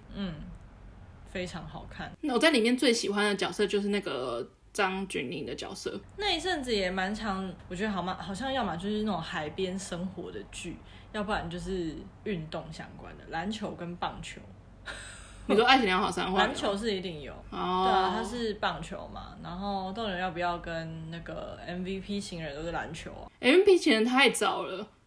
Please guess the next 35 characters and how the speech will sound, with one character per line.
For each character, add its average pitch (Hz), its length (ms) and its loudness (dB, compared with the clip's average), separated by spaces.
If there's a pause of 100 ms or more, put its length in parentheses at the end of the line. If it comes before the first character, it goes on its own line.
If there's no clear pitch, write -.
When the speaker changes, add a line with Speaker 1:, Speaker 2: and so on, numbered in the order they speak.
(140)
Speaker 2:
斗 381 160 10
牛 277 80 8
要 294 140 8
不 254 60 4
要 269 120 8
是 - 120 4
Hebe 220 640 4
欸， - 140 -8
但 - 140 12
我 202 80 12
现 262 160 8
在 254 60 10
也 226 140 6
不 190 100 -6
记 208 180 -4
得 180 160 2
内 202 220 6
容 175 160 2
是 190 60 0
什 185 140 -4
么。 196 120 -8 (160)
Speaker 1:
M 294 100 -6
V 349 100 0
P 359 120 -2
情 320 160 -2
人 226 100 -2
那 277 80 0
一 233 80 0 (140)
段， 214 200 4
就 254 80 -4
是 285 60 -2
三 247 400 2
立 247 160 0
那 220 140 -2
个 196 200 0